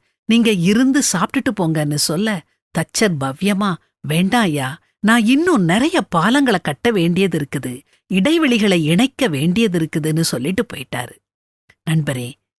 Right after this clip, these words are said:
நீங்க எப்படி இருக்கீங்க? நம் உறவுகளை பலப்படுத்த பாலங்களை கட்டுறோமா? உடைபட்ட இணைப்புகளை சரிப்படுத்துறோமா?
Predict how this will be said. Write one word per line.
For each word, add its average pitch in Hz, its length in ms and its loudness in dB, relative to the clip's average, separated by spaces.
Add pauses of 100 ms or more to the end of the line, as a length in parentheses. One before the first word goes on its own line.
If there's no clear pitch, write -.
நீங்க 240 280 0
எப்படி 233 260 0
இருக்கீங்க? 170 580 -2 (520)
நம் 214 240 2
உறவுகளை 269 520 2
பலப்படுத்த 196 580 -2 (140)
பாலங்களை 233 380 0 (120)
கட்டுறோமா? 151 500 -4 (600)
உடைபட்ட 240 600 0
இணைப்புகளை 208 640 0 (100)
சரிப்படுத்துறோமா? 165 840 -2